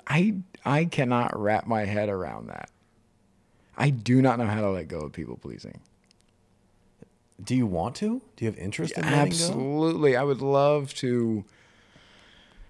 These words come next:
Speaker 1: stand up for myself more without feeling like a complete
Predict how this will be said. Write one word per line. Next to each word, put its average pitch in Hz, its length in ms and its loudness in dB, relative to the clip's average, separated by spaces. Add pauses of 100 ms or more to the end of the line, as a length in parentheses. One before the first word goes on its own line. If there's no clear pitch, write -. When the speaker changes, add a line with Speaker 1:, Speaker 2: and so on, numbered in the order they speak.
(200)
Speaker 1:
stand 139 460 4
up 131 140 2
for 139 100 -2
myself 120 580 2
more 113 300 2
without 107 580 0
feeling 110 360 0
like 101 180 -2
a 101 40 -4
complete 110 680 0